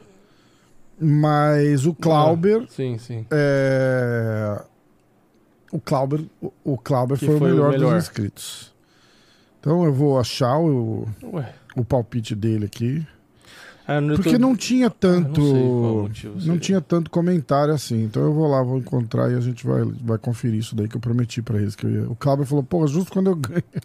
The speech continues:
Speaker 1: <laughs> Justo com quem, né?
Speaker 2: <laughs>
Speaker 1: Justo com quem? Vamos lá. Ah,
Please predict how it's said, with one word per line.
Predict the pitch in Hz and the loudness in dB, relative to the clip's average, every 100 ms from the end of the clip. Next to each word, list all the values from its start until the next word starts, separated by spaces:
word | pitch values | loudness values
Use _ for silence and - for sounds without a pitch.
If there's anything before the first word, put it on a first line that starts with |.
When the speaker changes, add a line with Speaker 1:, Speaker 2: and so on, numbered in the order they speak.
| _ | _
Speaker 1:
<laughs> | - - 247 202 | -10 -6 -4 -2
Justo | 170 151 170 277 226 226 | -2 0 0 0 -4 -4
com | 160 202 | 0 -2
quem, | 180 170 180 160 | 0 2 2 2
né? | 151 170 - _ _ _ | 0 -2 -8 _ _ _
Speaker 2:
<laughs> | _ _ - - - 120 | _ _ -18 -12 -2 0
Speaker 1:
Justo | 107 160 190 - | 4 2 2 -2
com | 170 170 139 | 0 0 0
quem? | 123 107 101 | -2 -2 0
Vamos | 127 135 | 0 2
lá. | 107 - 92 - - _ _ _ _ _ _ _ _ _ _ _ _ - | 0 -4 -16 -20 -20 _ _ _ _ _ _ _ _ _ _ _ _ 0
Ah, | 127 120 123 123 123 120 120 | 2 4 4 4 2 2 0